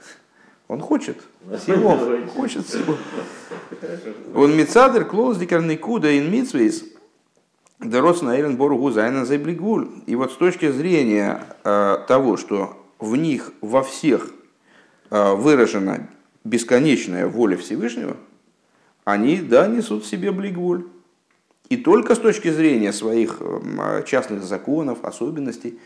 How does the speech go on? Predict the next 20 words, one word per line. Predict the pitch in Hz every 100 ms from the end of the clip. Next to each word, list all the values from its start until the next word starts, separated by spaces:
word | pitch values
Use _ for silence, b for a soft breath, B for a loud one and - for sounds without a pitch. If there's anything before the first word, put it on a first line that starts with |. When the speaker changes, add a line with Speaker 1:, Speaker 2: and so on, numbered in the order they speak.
| B -
Speaker 1:
они | - 98 139 151 -
ограничены. | - 127 147 131 - - - _ _ _ _ _ _ _ _ _ b b b b b _ 135
У |
Нохмер, | 131 170 - 110
и | 107
более | 120 170 131
того, | - 101 95 - - -
эс | 160 170
из | 165
Едуа | 147 123 107 98 92 120 147
известно, | 113 104 104 95 - 151
дер | 165 123 107
таам | 170 196 190
фарво | - 123 160
соисак | 160 156 165 139
бе | 113
митсвес | 110 175 165 123
потруми | - 170 143 135
на | 120 113
митсвес. | 104 98 98 101